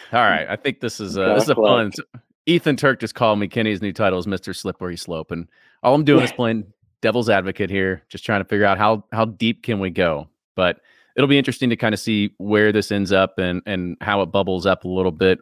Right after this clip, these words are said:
Speaker 1: I do feel that there is gonna be a larger trade organization that will probably have to get involved only because of, uh, how intertwined this can probably usually get. So the last topic that we're gonna talk about tonight is, well, it's stickers. We've been talking about this for a while, and they're going less than subtle.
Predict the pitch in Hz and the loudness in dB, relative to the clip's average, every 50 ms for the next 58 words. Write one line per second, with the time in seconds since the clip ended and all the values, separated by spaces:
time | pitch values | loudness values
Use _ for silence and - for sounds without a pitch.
0 | _ 98 95 95 90 - 110 104 - - 107 98 98 95 95 92 - - 101 98 | _ -4 -4 -2 0 0 -2 -2 0 0 2 2 2 4 2 0 0 0 0 0
1 | 95 87 92 101 90 90 87 85 87 92 92 82 87 - - 101 92 87 90 90 | 0 0 -2 -2 0 0 0 2 2 2 2 0 -2 -4 -2 0 0 2 2 0
2 | 85 87 87 80 87 85 85 - - 90 78 80 82 - - 92 87 82 80 92 | 0 -2 -2 -2 -2 -2 -2 -2 -4 -4 -4 -4 -4 -2 0 2 2 2 2 0
3 | 85 - - 85 87 82 80 76 80 82 82 82 85 90 - - 123 104 90 78 | -2 -2 -4 -6 -6 -6 -6 -2 0 2 2 2 2 0 -2 -2 0 0 0 0
4 | 82 80 - 82 80 78 76 82 78 71 67 - - _ _ _ _ _ _ _ | -2 -2 -2 0 0 0 -2 -4 -6 -6 -8 -12 -20 _ _ _ _ _ _ _
5 | _ - _ _ _ _ _ _ _ - 78 73 65 - _ _ _ _ _ _ | _ -20 _ _ _ _ _ _ _ -12 -12 -12 -12 -12 _ _ _ _ _ _
6 | - - 95 90 87 85 78 - _ _ _ - 113 87 87 85 - - 85 80 | -8 -4 0 0 0 0 -2 -4 _ _ _ -2 0 2 2 0 0 0 0 0
7 | 78 73 78 73 - - - 67 - - - - - - - - 55 57 50 - | 0 0 -2 -4 -4 -6 -8 -4 -2 -2 -2 -2 -4 -6 -8 -10 -8 -8 -10 -10
8 | - - - - - - _ _ _ _ _ _ _ _ - - - - - - | -8 -10 -10 -10 -12 -20 _ _ _ _ _ _ _ _ -20 -20 -20 -20 -20 -16
9 | - - 196 196 - 156 175 156 156 143 170 175 - - - 143 139 - - 131 | -2 0 0 0 2 2 2 2 4 2 2 0 0 0 2 2 2 2 0 -2
10 | - - - 127 - 123 120 113 113 107 - 135 113 113 - 113 110 104 - 120 | -4 0 -2 0 0 2 2 0 0 0 0 0 0 0 2 2 0 0 0 0
11 | 110 107 107 107 107 - - 127 117 117 113 113 113 113 113 107 - _ _ 120 | 0 2 2 2 0 0 -2 0 2 2 2 2 2 0 0 -2 -6 _ _ 0
12 | 113 110 110 110 - 117 107 - - - - 101 - - 76 65 - - 107 120 | 2 2 2 0 0 -2 -4 -4 -4 -4 -4 -4 -4 -4 -10 -16 -10 -4 0 2
13 | 117 113 98 104 117 113 107 107 92 - 120 113 107 104 110 107 101 - 104 95 | 2 2 2 0 0 2 2 0 0 2 2 2 2 2 0 0 0 0 -2 -4
14 | 87 - - 98 87 82 85 82 80 80 82 85 87 95 104 113 113 101 123 123 | -4 -4 -6 -8 -8 -6 -4 -4 -2 -2 0 0 0 0 2 0 2 2 2 2
15 | 120 117 113 110 110 - - 95 95 107 113 117 117 - - 120 107 95 87 - | 2 2 2 2 0 -4 -6 -6 -2 0 2 0 0 0 -4 -6 -6 -6 -6 -10
16 | - - 107 95 92 85 78 67 - | -6 -2 0 0 0 0 -2 -6 -8